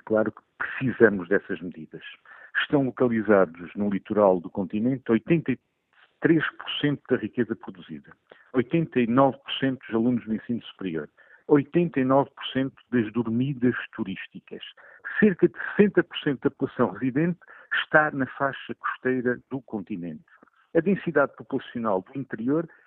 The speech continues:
é trezentas e setenta e duas vezes menor que no litoral. Nas áreas metropolitanas de Lisboa e Porto, vivem quarenta e cinco por cento da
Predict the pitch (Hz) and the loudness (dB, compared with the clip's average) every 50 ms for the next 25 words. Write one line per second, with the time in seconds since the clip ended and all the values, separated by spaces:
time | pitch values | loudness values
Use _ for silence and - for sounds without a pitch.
0 | _ _ _ 151 151 - _ - 147 147 143 120 110 - 180 202 208 196 - - | _ _ _ -6 -6 -6 _ -4 -4 -2 -2 -4 -4 -4 -2 -2 -2 -4 -4 -6
1 | 156 131 123 139 - - - - _ - 175 180 170 - - 147 139 127 - 180 | -6 -6 -6 -10 -12 -12 -14 -12 _ -6 -6 -4 -6 -6 -6 -8 -8 -8 -6 -2
2 | 175 151 143 123 110 117 117 135 170 170 160 147 131 - 135 135 131 135 127 127 | 0 0 0 0 -2 -8 -6 -2 0 0 0 0 -4 -10 -10 -8 -8 -6 -2 0
3 | 135 143 147 147 - - _ 120 127 123 127 143 143 - - - 98 85 80 80 | 0 2 0 -2 -4 -8 _ -12 -10 -8 -8 -8 -10 -12 -12 -10 -10 -8 -8 -10
4 | - _ _ _ _ _ _ _ _ - 151 147 135 170 165 170 165 135 156 151 | -14 _ _ _ _ _ _ _ _ -4 -4 0 2 2 0 0 -2 -4 -6 -8
5 | - - - 156 147 131 - 143 143 135 120 - - 127 - 113 110 113 113 113 | -10 -14 -18 -16 -16 -8 -4 -4 -2 -2 -4 -6 -10 -14 -20 -16 -8 -4 -2 -2
6 | 110 - - 160 180 180 180 - - - - - - _ _ - 131 110 147 175 | -2 -2 -2 -2 -2 -2 -4 -8 -18 -20 -20 -20 -20 _ _ -14 -12 -8 -6 -4
7 | 170 139 160 156 151 - - 151 165 185 196 - - 151 - - 160 156 - - | -4 -2 -2 -4 -2 0 0 0 0 0 -4 -4 -4 -6 -6 -6 -8 -10 -10 -12
8 | - - - - 143 147 151 156 - - - - - - _ _ _ _ - 151 | -16 -18 -10 -8 -6 -6 -6 -8 -10 -14 -18 -18 -18 -18 _ _ _ _ -2 0
9 | 151 151 139 - | 0 0 -2 -8